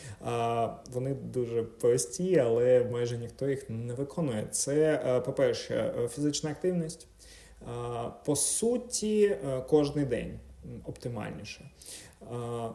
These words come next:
друга штука — це, а, гарна дієта. М, що я маю на увазі? Це не означає, е, серйозної рестрикції з якихось там компонентів, е, їжі, але, м, достатня кількість фруктів,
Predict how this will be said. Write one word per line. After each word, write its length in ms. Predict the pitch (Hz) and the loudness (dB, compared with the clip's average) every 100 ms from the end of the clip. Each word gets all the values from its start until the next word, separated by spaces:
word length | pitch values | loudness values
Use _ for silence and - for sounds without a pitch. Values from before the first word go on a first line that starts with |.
| - | -8
друга 540 | 131 113 147 139 117 113 | -6 4 4 4 0 -6
штука — 440 | - 127 - 107 | -6 -10 -6 -4
це, 720 | - - 131 131 127 123 113 110 - | -2 0 4 8 8 6 2 0 -6
а, 420 | 127 120 117 120 120 - - - _ _ _ _ | -6 -4 -4 -6 -8 -14 -20 -20 _ _ _ _
гарна 280 | - 117 113 | -2 0 0
дієта. 520 | 110 107 107 143 190 - - _ | -4 -4 -4 -4 -6 -10 -20 _
М, 200 | 143 123 | -10 -8
що 380 | - - - 156 | -8 -10 -2 2
я 60 | 147 | 2
маю 160 | 127 | 2
на 120 | 123 113 | 0 0
увазі? 340 | 107 - - | -2 -2 -4
Це 340 | - 135 139 | -4 -2 -2
не 120 | 139 135 | 0 -2
означає, 640 | 127 139 185 185 147 - | -2 -2 0 2 2 2
е, 200 | 113 113 | 0 2
серйозної 520 | - 127 135 143 123 | 2 4 4 2 0
рестрикції 760 | 120 - 139 147 - - 110 110 | -2 2 4 4 0 -4 -2 -4
з 120 | 107 | -2
якихось 460 | 113 123 131 120 107 | -4 -4 -6 -6 -8
там 260 | - 110 | -8 -8
компонентів, 680 | 107 127 131 123 113 110 - - - - - - - | -4 -2 -2 -2 -4 -6 -10 -14 -16 -18 -16 -18 -8
е, 220 | 117 113 | -4 -2
їжі, 460 | 131 220 233 185 - | 0 0 2 2 2
але, 460 | 139 135 107 104 - - | 2 4 4 2 -6 -10
м, 500 | 131 123 120 113 - - | -6 -4 -4 -6 -8 -6
достатня 380 | 151 147 147 131 | 0 2 2 0
кількість 760 | 120 135 123 - 165 - - - | -4 -6 -6 -6 -6 -6 -8 -8
фруктів, 580 | - 160 - 139 - | -6 -6 -4 -8 -8